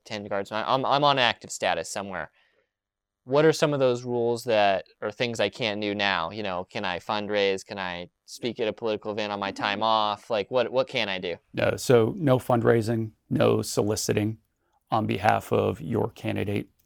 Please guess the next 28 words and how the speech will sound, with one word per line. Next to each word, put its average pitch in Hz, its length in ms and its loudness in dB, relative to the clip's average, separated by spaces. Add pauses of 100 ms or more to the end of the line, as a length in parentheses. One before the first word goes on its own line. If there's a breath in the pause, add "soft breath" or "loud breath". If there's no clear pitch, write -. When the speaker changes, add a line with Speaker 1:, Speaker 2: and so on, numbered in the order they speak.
(160)
Speaker 3:
of 92 120 -8
choice. 104 340 -2
Speaker 2:
Go 175 60 2
out 175 120 8
and 175 100 2
knock 170 220 2
on 180 120 0
doors, 160 460 4
Speaker 3:
We 113 300 6
Speaker 2:
carry - 160 -2
a - 40 -20
clipboard. - 420 -20
Speaker 1:
Not 131 260 4
ev-, 139 180 0
even 151 280 2
if 147 120 -2
I'm 135 180 0
in 127 140 -2
civilian 107 460 -2
clothes 87 340 -2
after 90 260 -2
hours. 92 180 -8
Speaker 3:
No. 85 140 -10
Speaker 1:
Okay. - 120 -20 (120)
Speaker 3:
We 120 280 2
had 113 480 0 (100)
a, 107 320 4
uh, 98 300 0